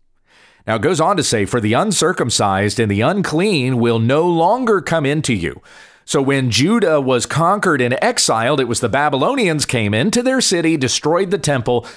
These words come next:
God is saying that a day is coming in which the unclean won't come into you anymore.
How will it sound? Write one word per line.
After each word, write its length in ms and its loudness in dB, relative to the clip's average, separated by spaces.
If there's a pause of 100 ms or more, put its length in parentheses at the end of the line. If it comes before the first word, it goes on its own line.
(200)
God 280 2
is 160 0
saying 240 0
that 140 2
a 80 0
day 280 2
is 140 0
coming 300 0
in 160 0
which 380 0
the 140 0
unclean 680 -2 (380)
won't 340 0
come 160 0
into 240 0
you 160 2
anymore. 420 0